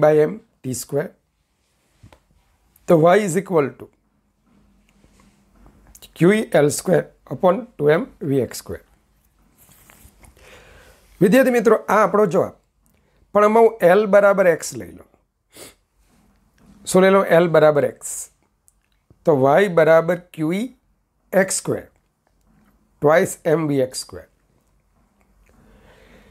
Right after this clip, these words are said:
આ જે સમીકરણ છે ને વિદ્યાર્થી મિત્રો, એક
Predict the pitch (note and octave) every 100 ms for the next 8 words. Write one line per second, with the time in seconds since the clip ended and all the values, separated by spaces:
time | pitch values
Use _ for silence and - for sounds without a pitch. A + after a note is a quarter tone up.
0 | _ _ _ F3+ G#3+ C4+ A#3 A3 A#3+ A#3+
1 | B3 G3+ G3 A#2+ _ D3+ D#3 F3+ D#3+ D3
2 | A2+ - _ _ _ _ _ _ _ _
3 | _ _ _ _ - _ _ F#3 G3+